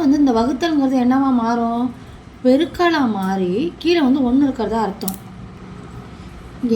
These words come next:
என்ன? ஒண்ணு இருக்கிறதா அர்த்தம். இதை நம்ம பெருக்கலா மாத்தும் போது தலைகீழியா மாறிடும். ரெண்டு by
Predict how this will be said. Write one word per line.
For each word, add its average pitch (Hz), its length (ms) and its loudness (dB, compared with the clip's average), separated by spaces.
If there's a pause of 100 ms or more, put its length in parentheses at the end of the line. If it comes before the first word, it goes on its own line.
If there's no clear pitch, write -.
என்ன? 220 120 4 (240)
ஒண்ணு 262 200 8
இருக்கிறதா 226 380 0
அர்த்தம். 190 340 -2 (520)
இதை 247 160 4
நம்ம 226 120 4 (100)
பெருக்கலா 359 400 4 (120)
மாத்தும் 269 400 2
போது 196 220 0 (500)
தலைகீழியா 311 520 4 (100)
மாறிடும். 196 360 -2 (200)
ரெண்டு 247 220 4
by 262 60 4